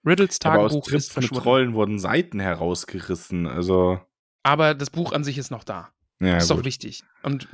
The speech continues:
Speaker 1: hoffentlich auf der ersten Seite, wo Lockhart dann auch unterschrieben hat, äh, da, da ist die Seite hoffentlich noch da.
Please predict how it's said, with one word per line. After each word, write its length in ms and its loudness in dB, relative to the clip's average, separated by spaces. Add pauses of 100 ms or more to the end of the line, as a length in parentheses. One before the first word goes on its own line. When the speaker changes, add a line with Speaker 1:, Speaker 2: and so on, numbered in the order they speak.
(340)
Speaker 1:
hoffentlich 380 0
auf 160 -2
der 120 0
ersten 260 -6
Seite, 360 0
wo 240 -2
Lockhart 360 -2
dann 80 -2
auch 100 -4
unterschrieben 520 -4
hat, 300 -2 (120)
äh, 280 2
da, 340 -2
da 180 -2
ist 140 -8
die 40 0
Seite 320 -2
hoffentlich 280 -8
noch 120 -10
da. 360 2